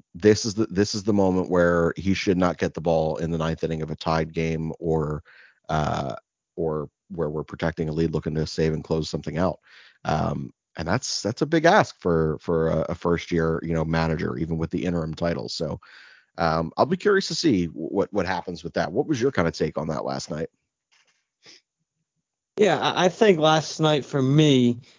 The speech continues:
Speaker 2: uh, what was the final straw for, for Corey Knebel? I, I mean, I, I get he, he got out of it and he, he showed,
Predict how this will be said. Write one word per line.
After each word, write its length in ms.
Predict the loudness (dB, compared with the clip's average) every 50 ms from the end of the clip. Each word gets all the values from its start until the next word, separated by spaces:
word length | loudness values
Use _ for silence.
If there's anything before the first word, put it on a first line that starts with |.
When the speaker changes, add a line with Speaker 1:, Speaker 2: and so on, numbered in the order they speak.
| _ _ _ _ _ -4
Speaker 2:
uh, 340 | 0 2 4 4 4 4
what 200 | 4 4 4 4
was 260 | 6 6 6 6 6 4
the 80 | -2
final 360 | -2 0 2 2 4 2 0
straw 360 | -2 -4 -2 -2 0 0 -2 -4
for, 320 | -6 -6 -4 -4 -4 -6
for 240 | -8 -6 -6 -4 -6
Corey 400 | -4 -2 -2 0 0 0 -2 -6 -8
Knebel? 320 | -6 -4 -2 -2 -2 -4 -6
I, 280 | -6 -6 0 4 4 4
I 20 |
mean, 140 | 6 4 4
I, 260 | 4 2 2 2 2
I 40 | 0
get 480 | 0 2 4 6 8 8 6 4 0 _ _ _ _ _ _ _ _ _ _ _ _ _ _ _ _ _ _ _ -20 -20 _
he, 200 | _ 2 4 4
he 100 | 4 4
got 180 | 4 4 4 6
out 300 | 6 6 6 4 2 2
of 60 | 2
it 180 | 2 2 2 0
and 280 | 0 -2 -2 -4 -6 -14 -20 -20 _ _ _ _
he, 220 | _ 0 0 2
he 200 | 2 2 2 2
showed, 520 | 2 4 4 6 6 8 6 6 4 2